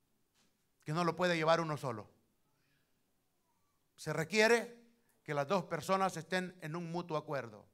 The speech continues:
La Biblia dice en Amós capítulo tres, versículo dos, creo que es el tres, no recuerdo, dice,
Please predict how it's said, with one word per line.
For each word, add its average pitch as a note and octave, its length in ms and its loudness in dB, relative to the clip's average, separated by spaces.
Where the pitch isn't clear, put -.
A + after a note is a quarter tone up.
La C3+ 120 -4
Biblia F#3 280 0
dice F#3+ 360 -4
en D#3+ 140 -6
Amós D#3+ 300 -2
capítulo E3 480 -4
tres, F3+ 340 -4
versículo C#3+ 460 -6
dos, F3 280 -2
creo D3 360 -6
que C3+ 80 -14
es C3 60 -8
el C3+ 160 -10
tres, F3 320 -4
no C3+ 120 -12
recuerdo, E3+ 440 -2
dice, D3+ 280 -10